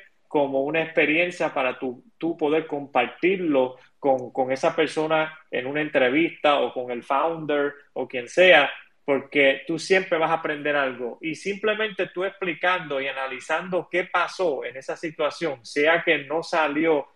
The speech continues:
el resultado que tú esperabas, eso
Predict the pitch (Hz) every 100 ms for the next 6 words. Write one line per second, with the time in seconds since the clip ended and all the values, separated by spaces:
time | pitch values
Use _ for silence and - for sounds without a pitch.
0 | _ - 135 139 - 131 - 147 156 170
1 | 160 139 - 160 160 165 185 175 131 120
2 | - _ _ _ - 196 214 175 139 135
3 | -